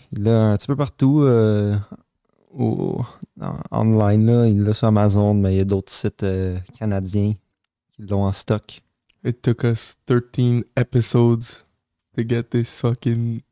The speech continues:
Speaker 2: new table.
Speaker 1: Ben,
Speaker 2: What
Speaker 1: c'est
Speaker 2: is it, a recording table?
Speaker 1: Euh, oui, c'est un, peut-être un soundboard ou comme
Speaker 2: Mhm. C'est tout
Speaker 1: un
Speaker 2: inclus,
Speaker 1: mixeur, là. C'est, c'est <clears throat> une, une nouvelle affaire sur le marché. Je pense en ce moment, c'est un des tops.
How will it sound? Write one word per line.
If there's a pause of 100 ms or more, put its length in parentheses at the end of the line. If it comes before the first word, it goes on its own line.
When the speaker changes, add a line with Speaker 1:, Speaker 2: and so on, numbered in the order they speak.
(320)
Speaker 2:
new (880)
table. (460)
Speaker 1:
Ben,
Speaker 2:
What
Speaker 1:
c'est
Speaker 2:
is
it,
a
recording
table? (160)
Speaker 1:
Euh,
oui,
c'est
un,
peut-être
un
soundboard
ou
comme
Speaker 2:
Mhm. (320)
C'est
tout
Speaker 1:
un
Speaker 2:
inclus,
Speaker 1:
mixeur,
là.
C'est,
c'est (400)
<clears throat>
une,
une
nouvelle
affaire
sur
le
marché. (440)
Je
pense
en
ce
moment,
c'est
un
des
tops.